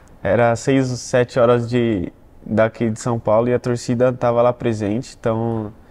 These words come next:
a gente, a gente desde pequeno sabe o que, o que importa, né? Tá aqui jogando no Corinthians, né? E essa torcida é muito diferente, a gente tem que valorizar muito porque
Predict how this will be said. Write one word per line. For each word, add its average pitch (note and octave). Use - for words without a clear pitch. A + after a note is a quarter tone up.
a A#2
gente, B2+
a -
gente D3
desde D3+
pequeno D#3
sabe C3+
o C#3+
que, B2
o B2
que -
importa, A2+
né? A#2+
Tá A2
aqui A2
jogando A#2
no A#2
Corinthians, A2
né? A2+
E A#2+
essa A#2
torcida B2+
é -
muito B2+
diferente, C3
a C3
gente B2
tem B2
que B2+
valorizar A#2
muito A2+
porque A2+